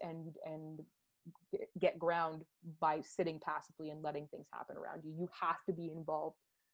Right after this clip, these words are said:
um, just in, in the way she was. She, uh, so anybody in her position could have said, "Well, I'm just one vote. You know, I'm, I'm here. I'm just one vote. I don't need to do it."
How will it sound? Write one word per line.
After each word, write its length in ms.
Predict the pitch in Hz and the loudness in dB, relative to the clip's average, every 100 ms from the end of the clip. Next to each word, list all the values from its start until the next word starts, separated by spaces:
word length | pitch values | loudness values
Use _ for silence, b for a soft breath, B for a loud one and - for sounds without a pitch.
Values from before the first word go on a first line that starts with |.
| _ | _
um, 420 | 170 156 156 156 156 _ - | -2 0 0 -2 -8 _ -4
just 200 | 160 202 185 | -2 0 -2
in, 160 | 185 180 170 - | 0 0 -2 -2
in 140 | 185 | 2
the 80 | 190 | 6
way 220 | 202 208 | 6 6
she 200 | - 381 | 4 2
was. 260 | 349 151 - _ - | 4 2 -4 _ -10
She, 180 | - | 0
uh, 100 | 240 233 196 | 2 2 0
so 180 | 247 262 - | 0 2 8
anybody 480 | 269 269 220 233 - | 10 10 10 8 4
in 100 | 208 | 2
her 100 | 208 | 2
position 360 | 202 202 214 | 0 0 2
could 100 | 196 | 2
have 60 | 185 | 4
said, 140 | 196 | 4
"Well, 80 | 190 | 8
I'm 180 | 202 208 | 8 8
just 140 | 190 - | 4 4
one 240 | 175 180 | 4 4
vote. 260 | 165 160 - - _ _ _ _ _ _ _ _ - 190 | 4 2 2 -6 _ _ _ _ _ _ _ _ -18 0
You 100 | 214 | 4
know, 240 | 185 160 - _ _ - | 6 4 -2 _ _ 4
I'm, 140 | 196 208 | 6 10
I'm 360 | 208 202 196 196 | 10 10 6 2
here. 340 | 214 208 185 185 _ _ _ - | 6 8 8 4 _ _ _ 6
I'm 120 | 196 | 8
just 200 | 208 202 | 8 8
one 180 | 202 196 | 6 10
vote. 220 | 180 170 | 12 12
I 60 | 190 | 10
don't 200 | 196 165 | 8 4
need 200 | 170 160 | -2 -2
to 80 | 156 | 0
do 180 | 156 | 4
it." 140 | 185 | 4